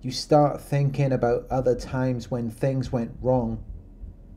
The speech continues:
and then you start to wonder if something is wrong with you. And the narcissist will make you feel that way,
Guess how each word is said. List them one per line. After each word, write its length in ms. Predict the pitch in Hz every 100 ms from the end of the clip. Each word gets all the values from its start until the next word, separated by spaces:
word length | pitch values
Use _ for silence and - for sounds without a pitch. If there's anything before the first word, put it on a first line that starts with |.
| - - -
and 120 | 120
then 180 | 135 139
you 100 | 131
start 460 | 127 - 147 143 127
to 140 | 139
wonder 680 | 131 131 135 127 135 123 -
if 160 | 113 -
something 520 | - 143 131 139 127
is 160 | 120 -
wrong 240 | 127 123 123
with 300 | 110 104 104
you. 340 | 127 123 101 - - - - - - - - - - - - - - - - - -
And 220 | 139 131
the 100 | 143
narcissist 840 | 143 151 147 147 - 151 143 143 -
will 220 | 143 143
make 380 | 143 135 131 -
you 140 | 135 123
feel 360 | - 135 135
that 280 | 123 120 -
way, 280 | 117 107